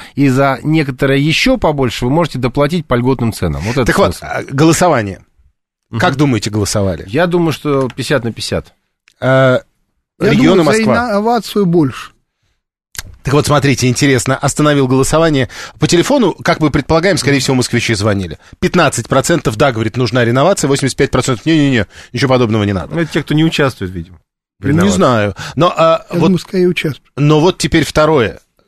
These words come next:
Speaker 2: Когда нам, а, голосуют люди, которые живут не только в Москве,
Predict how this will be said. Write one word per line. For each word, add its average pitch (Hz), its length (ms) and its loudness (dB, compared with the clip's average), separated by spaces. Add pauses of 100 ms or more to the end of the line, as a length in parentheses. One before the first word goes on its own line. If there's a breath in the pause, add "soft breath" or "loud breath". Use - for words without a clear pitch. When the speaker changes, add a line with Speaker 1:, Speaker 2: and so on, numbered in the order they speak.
Speaker 2:
Когда 143 320 2
нам, 151 240 0
а, 139 360 2
голосуют 143 720 0 (480)
люди, 139 320 2
которые 131 300 2
живут 131 240 0
не 139 60 0
только 180 280 0
в 139 40 0
Москве, 131 380 0